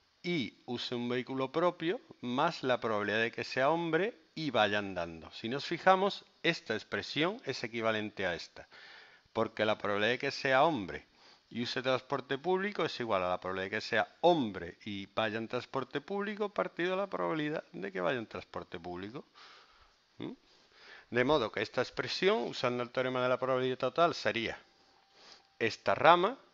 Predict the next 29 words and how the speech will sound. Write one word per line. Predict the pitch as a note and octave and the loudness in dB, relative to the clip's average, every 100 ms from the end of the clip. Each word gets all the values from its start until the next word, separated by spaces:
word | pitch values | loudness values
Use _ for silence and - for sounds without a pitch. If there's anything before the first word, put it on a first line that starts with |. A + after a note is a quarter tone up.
| _ | _
probabilidad | A2+ A2+ G#2+ A2 | -4 0 2 0
que | A#2+ | -4
use | - - | -6 -4
transporte | A#2+ A2+ - A2+ - | -2 0 -2 -2 -4
público, | G#2 F3 B2+ G2 F#2 | -4 -2 -2 -2 -4
cero | A#2+ A#2 | -4 -6
cincuenta | B2 B2+ B2 A#2+ - | -6 -6 -4 -4 -6
y | A#2 | -4
cinco, | E3+ D3+ - - - - - - _ | -2 -2 -4 -14 -16 -20 -20 -20 _
por | - G#3 G#2+ - - _ - | 8 10 10 2 -16 _ 4
esta | D#3+ - E3 D3+ | 4 4 2 6
parte | D#3 D3+ C#3+ | 6 6 2
de | C#3 | 4
la | C#3 | 6
rama | D#3+ C3 | 6 4
significa | G#2 A2 G2+ - C#3+ G#2 | 0 -4 -4 -4 -4 0
la | G2 - | 0 2
probabilidad | G#2 A2 A#2+ | 0 0 0
de | |
que | A#2+ | -4
sea | - B2 | 2 2
hombre, | C#3+ F#2 D#2 - - - - | 2 -4 -8 -14 -20 -20 -14
sabiendo | - - D#3 E3+ G3+ G#3 G3+ F#3+ | 4 10 10 10 8 8 8 8
ya, | F#3 F#3+ F#2 - | 12 12 12 4
porque | A2+ - | -4 -4
he | C3+ | 0
pasado | C#3+ - C#3+ C3 | 0 2 0 0
por | C3+ | 2
aquí, | C#3+ F3+ B2 | 2 2 -4